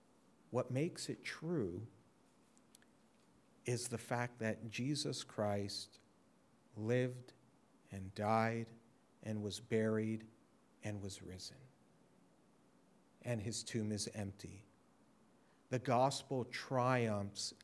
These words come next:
in Ephesus because Jesus Christ is demonstrating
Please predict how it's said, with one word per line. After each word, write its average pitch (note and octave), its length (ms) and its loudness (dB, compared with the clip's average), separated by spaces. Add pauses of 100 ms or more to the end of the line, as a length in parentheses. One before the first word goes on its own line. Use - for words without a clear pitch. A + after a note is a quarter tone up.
(160)
in B2 400 4 (120)
Ephesus A#2 640 0 (260)
because A#2+ 440 0
Jesus B2+ 640 0
Christ A#2+ 520 4
is G#2+ 200 -4
demonstrating A2 1000 0